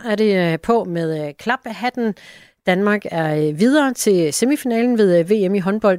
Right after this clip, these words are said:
De, øh, danske håndboldkvinder, de, øh, kom videre efter en sejr over Montenegro i går. En sejr på, øh, cifrene seksogtyve fireogtyve. Og det var en rigtig glad Annemette Hansen fra det danske hold, som, øh, vores reporter Jonas Løjtved mødte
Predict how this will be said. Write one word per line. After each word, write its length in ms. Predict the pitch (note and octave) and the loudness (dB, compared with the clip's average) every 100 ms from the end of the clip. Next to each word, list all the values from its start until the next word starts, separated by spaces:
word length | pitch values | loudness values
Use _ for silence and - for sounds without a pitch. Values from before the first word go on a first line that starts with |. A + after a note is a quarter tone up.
| - | -2
De, 140 | F3+ E3 | -4 -2
øh, 60 | D#3+ | -2
danske 260 | D#3+ - | -4 -4
håndboldkvinder, 640 | F3+ F#3 F#3+ - F#3 E3 F3+ - - - _ - | -4 0 -2 -2 -2 0 -2 -6 -20 -20 _ -2
de, 120 | A3+ A3 | 2 4
øh, 240 | G3 F3+ | 2 0
kom 340 | F3+ F#3+ F#3+ F#3+ | -2 -4 -4 -2
videre 260 | B3 F#3+ | 0 0
efter 180 | F#3+ G3 | -2 -4
en 60 | F3 | -4
sejr 300 | F#3 F#3 E3+ | -2 -2 0
over 160 | F3 | 0
Montenegro 840 | D#3 D#3 - F3 C4 - B3 A3+ | 0 -4 0 2 2 2 2 2
i 140 | F#3 F3+ | -2 0
går. 280 | A#3+ A3+ F#3 | 2 2 0
En 120 | E3+ | -6
sejr 280 | G3+ F3+ D#3+ | -4 -4 -4
på, 280 | - D#3 | -2 0
øh, 80 | D3+ | 0
cifrene 480 | D3 G3 - D#3+ D3+ | 0 -2 -2 -4 -2
seksogtyve 580 | - A3+ - - F3 F#3 | -2 -2 -2 -2 -2 -2
fireogtyve. 600 | - E3 G3 - E3+ E3+ - _ _ - | -2 0 0 0 -2 -2 -4 _ _ -2
Og 100 | A3+ | 0
det 80 | |
var 240 | A3+ A#3+ C4 | 2 -2 0
en 280 | G#3 G#3+ A3 G3 F#3+ | 0 0 -2 -10 -16
rigtig 520 | F#3 A3 - - E3+ | -2 -2 -2 -6 -6
glad 260 | D#3 D3 C#3 - | -4 -6 -10 -6
Annemette 320 | F#3+ F3 E3+ | -2 0 0
Hansen 400 | G#3 B3+ - G#3 | -2 -4 -6 -6
fra 120 | F3+ | -4
det 100 | E3 | -4
danske 280 | D#3+ E3 F3+ | -6 -6 -4
hold, 180 | E3+ E3+ - - _ _ _ | -4 -4 -8 -20 _ _ _
som, 340 | - F#3+ E3+ | -2 -2 0
øh, 340 | E3+ D3+ D3 D#3 | -2 -2 -4 -4
vores 200 | D#3+ D#3+ | -4 -4
reporter 300 | E3 F3 F#3 | 0 2 2
Jonas 460 | E3 E3+ F3 - | 0 -2 -2 -4
Løjtved 640 | F3 F#3+ C4+ A#3+ A3+ A#3 A3 | -6 -2 -2 -2 -2 0 0
mødte 400 | G3+ B3 C#4+ | 2 2 0